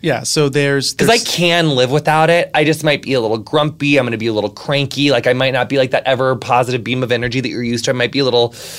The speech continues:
Speaker 2: you know, might be grinding my gears a little bit.
Speaker 1: Totally, and that's where, like, the world of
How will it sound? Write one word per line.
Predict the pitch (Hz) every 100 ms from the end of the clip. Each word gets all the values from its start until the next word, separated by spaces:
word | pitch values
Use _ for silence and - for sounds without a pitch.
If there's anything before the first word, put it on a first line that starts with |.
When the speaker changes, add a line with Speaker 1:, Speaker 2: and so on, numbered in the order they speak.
| - - - - -
Speaker 2:
you | 160
know, | 170 156
might | 156
be | 139
grinding | 143 107 143 139 139
my | 131
gears | 135 131 123 131
a |
little | 156 160
bit. | 175 190 208 -
Speaker 1:
Totally, | - 190 156 131
and | 135
that's | 175 -
where, | 208 180
like, | 143 131 -
the | 131
world | 113 123 127 127 123
of | - 120 117 113 110 -